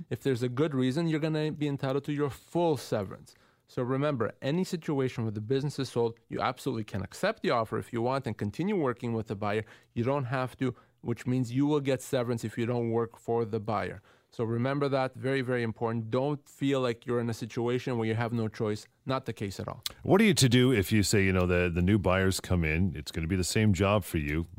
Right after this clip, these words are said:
Speaker 2: For the most part, you like the company, you like the location, it works well with your lifestyle, but they're making some changes to your job, say the employment. What are you supposed to do?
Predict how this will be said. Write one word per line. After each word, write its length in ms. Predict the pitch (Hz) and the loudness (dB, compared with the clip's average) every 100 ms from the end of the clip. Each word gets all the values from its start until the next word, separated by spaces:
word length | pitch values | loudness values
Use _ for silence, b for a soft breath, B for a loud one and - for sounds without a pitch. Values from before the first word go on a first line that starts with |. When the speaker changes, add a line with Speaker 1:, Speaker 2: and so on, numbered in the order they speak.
| - | -20
Speaker 2:
For 120 | - 107 | -4 0
the 60 | |
most 300 | 92 101 - | 4 2 2
part, 200 | 90 90 | 0 0
you 100 | 80 | 0
like 240 | 76 101 104 | 0 0 0
the 60 | |
company, 300 | 95 107 104 | 0 2 2
you 40 | 80 | 0
like 160 | 82 | -2
the 80 | 90 | 0
location, 500 | 101 95 98 98 87 | 0 0 0 0 0
it 60 | 71 | -4
works 180 | 82 - | -6 -2
well 140 | 92 | -2
with 80 | 85 | 0
your 120 | 82 | -2
lifestyle, 420 | 87 90 - 87 | 0 0 0 -2
but 120 | 80 | -2
they're 120 | - 90 | -2 0
making 280 | 110 123 | 2 0
some 180 | 107 95 | 0 0
changes 600 | 82 - 95 98 73 71 | 0 0 2 2 0 -6
to 120 | - 80 | -8 -10
your 140 | 69 | -12
job, 420 | - 76 67 64 b b b | -6 -4 -4 -8 b b b
say 140 | - 82 | -4 -4
the 120 | 76 | -2
employment. 460 | 73 80 78 71 | -6 -4 -4 -4
What 80 | 76 | -6
are 40 | 78 | -8
you 60 | |
supposed 300 | 73 73 71 | -8 -8 -8
to 80 | - | -10
do? 160 | 71 | -12